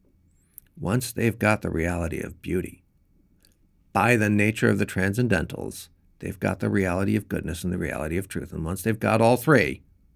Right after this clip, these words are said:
with just a little further careful nudging, they've got the reality of God. And I think it's important that this not be something we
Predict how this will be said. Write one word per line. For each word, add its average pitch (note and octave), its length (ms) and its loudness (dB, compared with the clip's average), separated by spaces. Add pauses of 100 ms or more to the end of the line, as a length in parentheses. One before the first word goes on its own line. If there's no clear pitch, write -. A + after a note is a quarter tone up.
(1040)
with F#2 240 -8
just E2+ 260 -6
a D2 80 -6
little G2+ 400 2
further F2+ 680 0
careful - 460 -2
nudging, - 600 -6 (960)
they've F#2 220 0
got F2 220 0
the G2 120 -2
reality F#2 520 0
of F2 160 -8
God. - 380 -8 (880)
And G2 100 0
I G2+ 60 4
think D3 300 4
it's D3 140 4
important - 600 0 (1500)
that G2 160 -6
this G2 180 -2
not A2 340 4
be D#3+ 120 4
something G#2 580 2
we F#2 400 2